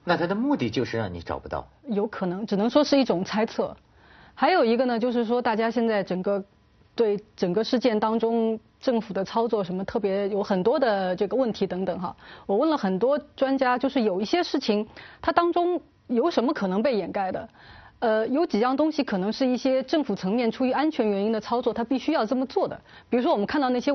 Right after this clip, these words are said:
Speaker 2: 这个卫星图片，现在的科技其实很发达，你看一张报纸，它可能都能看到你在看什么，从这个，从，它从天上，对吧？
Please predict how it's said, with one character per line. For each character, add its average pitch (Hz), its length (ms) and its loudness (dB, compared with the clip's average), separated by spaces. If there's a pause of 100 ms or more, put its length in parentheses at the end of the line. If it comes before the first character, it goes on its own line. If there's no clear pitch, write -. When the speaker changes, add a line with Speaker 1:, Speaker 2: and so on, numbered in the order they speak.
(120)
Speaker 2:
这 247 180 0
个 - 60 -2
卫 254 100 2
星 302 160 0
图 - 100 -4
片， 254 300 -4 (480)
现 349 160 2
在 370 140 2
的 254 80 0
科 - 160 0
技 262 120 0
其 247 120 0
实 269 40 0
很 185 220 -2
发 220 160 2
达， 202 80 2
你 190 140 0
看 285 180 -2
一 - 20 0
张 294 140 2
报 294 160 4
纸， 208 100 -2
它 208 140 -2
可 190 140 -2
能 190 100 0
都 226 80 0
能 214 140 0
看 233 160 -2
到 214 80 0
你 180 80 -2
在 196 120 -4
看 220 220 -4
什 180 100 -6
么， 180 80 -6
从 190 200 -4
这 190 120 0
个， 185 140 -2
从， 196 300 -8
它 202 120 -4
从 190 160 -4
天 202 200 -2
上， 196 160 -2
对 185 80 -4
吧？ 143 120 -6